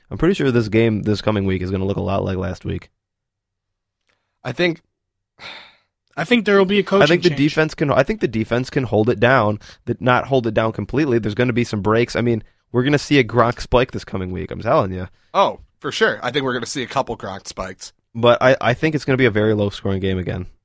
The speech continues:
Speaker 1: I can't see the Li-, I can't see the Lions getting blown out by New England. I can see them losing. I can't see them being blown out.
Speaker 2: One name to watch out for, and this isn't because he's on a couple of my fantasy teams, but Shane Vereen. Don't,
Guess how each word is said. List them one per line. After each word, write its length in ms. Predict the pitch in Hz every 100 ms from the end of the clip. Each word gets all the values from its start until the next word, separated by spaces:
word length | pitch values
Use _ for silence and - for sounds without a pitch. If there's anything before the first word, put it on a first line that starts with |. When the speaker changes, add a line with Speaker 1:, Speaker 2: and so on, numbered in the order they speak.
| _
Speaker 1:
I 100 | 127
can't 200 | 127 175 180
see 80 |
the 100 | 156
Li-, 300 | 139 131 131 - -
I 80 | 131
can't 260 | - 185 175
see 120 | 208
the 100 | 175
Lions 460 | 135 123 127 131 107
getting 380 | 123 120 110
blown 380 | 110 113 113 113 -
out 220 | 101 95
by 120 | 95 92
New 160 | 92
England. 280 | 92 90 87
I 100 | 123
can 120 | 151
see 120 | 143 175
them 180 | 147
losing. 400 | 120 175 226 131 113
I 100 | 120
can't 280 | 147 143
see 100 | -
them 120 | 117 104
being 180 | 95 92
blown 200 | - -
out. 80 |
Speaker 2:
One 180 | 156 190
name 200 | 196 190
to 60 | 170
watch 260 | 156 147 143
out 240 | 139 139
for, 240 | 156 151 151 147
and 120 | 135
this 140 | 123
isn't 220 | 139 135
because 280 | 127 131 127
he's 120 | 117 123
on 240 | 123 120 _ -
a 60 | -
couple 340 | 139 135 127
of 60 | 117
my 120 | 113
fantasy 440 | 127 113 117 131
teams, 460 | 123 131 135 139 - _ _ -
but 260 | 127 123 -
Shane 300 | 170 160 156
Vereen. 500 | 139 123 131 156 165 _ _ _ _ _ -
Don't, 340 | 160 214 185